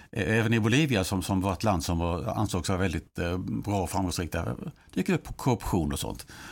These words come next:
Och det är en, en, kanske en, en, en, en, en våg som, som rullar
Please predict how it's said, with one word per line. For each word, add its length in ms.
Och 100
det 60
är 120
en, 160
en, 120
kanske 220
en, 100
en, 180
en, 180
en, 160
en 200
våg 380
som, 240
som 260
rullar 420